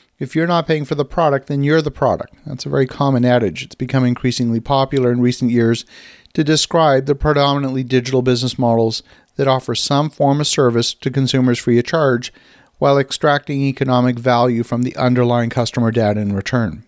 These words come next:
So the question is, if we're gonna be willing to receive value for nothing,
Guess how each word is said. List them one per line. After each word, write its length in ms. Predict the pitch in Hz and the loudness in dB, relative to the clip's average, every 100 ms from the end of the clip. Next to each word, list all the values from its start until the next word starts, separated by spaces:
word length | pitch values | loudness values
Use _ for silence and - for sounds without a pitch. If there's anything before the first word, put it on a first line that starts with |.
| - | -10
So 120 | - | -8
the 60 | 120 | -2
question 340 | 170 147 156 | -2 0 0
is, 220 | 165 127 | 0 0
if 120 | 127 | -2
we're 60 | 135 | -2
gonna 140 | 135 | -2
be 100 | 135 | 0
willing 320 | 131 147 170 160 | 0 2 2 0
to 100 | 143 | 0
receive 360 | 127 - 139 | 0 0 0
value 340 | 123 123 127 113 | 2 0 -2 -6
for 160 | 120 | -6
nothing, 540 | 131 170 - 110 110 | -4 -2 -2 -2 -2